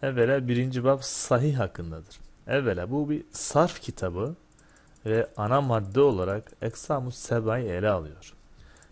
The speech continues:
Diyor ki sahih fiil nedir? Bunu bir ele alalım.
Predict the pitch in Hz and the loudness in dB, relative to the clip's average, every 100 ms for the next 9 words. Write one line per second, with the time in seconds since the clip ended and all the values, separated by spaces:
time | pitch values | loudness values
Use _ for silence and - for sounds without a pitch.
0 | - - 123 98 - 131 151 _ _ - | -10 -2 0 0 -6 -10 -10 _ _ -10
1 | - - - 135 127 165 - - 113 107 | -8 -6 -4 -4 -2 -2 -4 -4 -2 -2
2 | 85 82 98 85 - - 127 127 107 92 | -4 -6 -6 -8 -14 -12 -6 -2 0 4
3 | 113 85 | 2 0